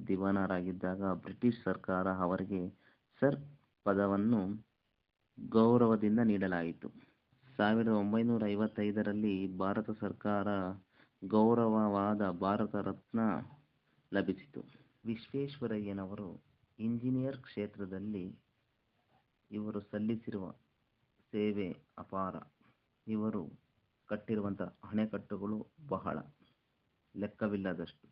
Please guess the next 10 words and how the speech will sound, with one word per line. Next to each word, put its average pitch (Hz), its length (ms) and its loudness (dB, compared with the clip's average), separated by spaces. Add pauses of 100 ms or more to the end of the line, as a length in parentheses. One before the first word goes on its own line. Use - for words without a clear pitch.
(600)
ಆದರೆ 101 440 -2
ಇಂದು 101 460 -4 (360)
ಬೆಂಗಳೂರಿನ 107 800 2
ಜನರು 98 520 -4 (800)
ಸರ್ 117 300 -2
ಎಂ 120 160 -2 (200)
ವಿಶ್ವೇಶ್ವರಯ್ಯನವರನ್ನು 98 1700 -4 (420)
ಪ್ರತಿ 113 420 -4
ದಿವಸ 104 320 -6 (220)
ನೆನಪಿನಲ್ಲಿಟ್ಟುಕೊಳ್ಳಬೇಕಾಗುತ್ತದೆ. 95 1800 -6